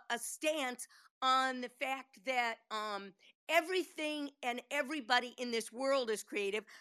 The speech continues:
My background for literacy, uh, I'm sorry, for the literature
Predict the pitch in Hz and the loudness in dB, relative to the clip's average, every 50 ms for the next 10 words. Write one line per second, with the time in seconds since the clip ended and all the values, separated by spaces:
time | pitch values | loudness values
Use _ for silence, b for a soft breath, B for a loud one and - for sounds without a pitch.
0 | B B - 247 233 233 240 240 240 226 - _ _ - 208 165 - 262 285 311 | B B -4 0 4 6 6 6 6 4 0 _ _ -20 -8 4 6 6 8 6
1 | 320 - - 381 302 262 254 247 254 247 196 - - - 247 233 226 214 214 220 | 4 -2 -4 0 0 2 2 0 -4 -6 -10 -12 -8 -4 -2 0 0 -2 -2 -2
2 | 269 320 330 320 285 277 - - - 254 240 233 226 220 _ _ _ _ _ - | -2 -2 -2 -2 -6 -6 -6 -6 -8 -8 -10 -12 -14 -16 _ _ _ _ _ 6
3 | 269 247 - - 233 233 226 233 - - 226 202 190 196 196 - 240 240 208 220 | 8 8 8 8 6 6 6 2 -2 0 2 2 2 0 -2 -2 -4 -4 -2 -2
4 | 214 208 262 320 320 320 294 262 - - 247 226 214 208 | -4 -2 -4 -4 -4 -4 -8 -10 -10 -8 -6 -4 -4 -4